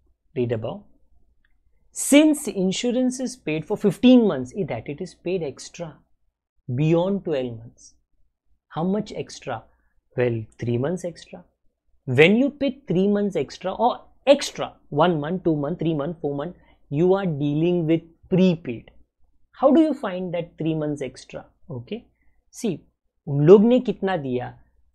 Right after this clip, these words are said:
Fifteen months, seven five hundred. Please look above. This, that is just me copying from the question.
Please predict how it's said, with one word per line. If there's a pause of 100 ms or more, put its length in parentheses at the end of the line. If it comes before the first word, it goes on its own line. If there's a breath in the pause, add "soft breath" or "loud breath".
(140)
Fifteen
months,
seven
five
hundred. (240)
Please
look
above. (1300)
This,
that
is
just
me
copying
from
the
question.